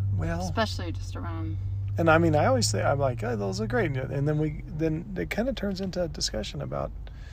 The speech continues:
Speaker 1: do they look great or do they not look great?
Speaker 2: Yeah. Okay. How do you like these?
Speaker 1: They look fantastic.
Speaker 2: Great. Thank you.
Speaker 1: I'm super happy that you have clear vision,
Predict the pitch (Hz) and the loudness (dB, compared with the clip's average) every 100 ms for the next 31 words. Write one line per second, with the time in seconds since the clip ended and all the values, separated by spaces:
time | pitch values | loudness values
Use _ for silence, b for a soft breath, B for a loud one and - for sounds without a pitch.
0 | B B B B B B - - 151 185 | B B B B B B -10 -6 -4 -4
1 | 202 202 180 185 - - 135 139 131 - | -4 -6 -4 -4 -4 -6 -4 -2 -2 -4
2 | - - - - - - - - - - | -4 -6 -8 -10 -10 -10 -10 -8 -10 -8
3 | - - - - - - 202 190 175 - | -10 -10 -10 -12 -4 -2 -2 -2 -4 -4
4 | 220 220 - 147 147 135 - 139 117 - | -8 -8 -6 4 6 6 0 -6 -6 -6
5 | - - - - - - - - - - | -8 -10 -12 -8 -8 -6 -10 -10 -10 -12
6 | - 220 311 - 139 127 - 175 185 135 | -10 -8 -8 -8 -6 0 2 2 0 0
7 | 139 131 156 131 - 139 123 - 156 151 | -2 -4 -6 -4 0 2 2 2 4 4
8 | 160 147 131 147 170 | 4 2 2 0 -4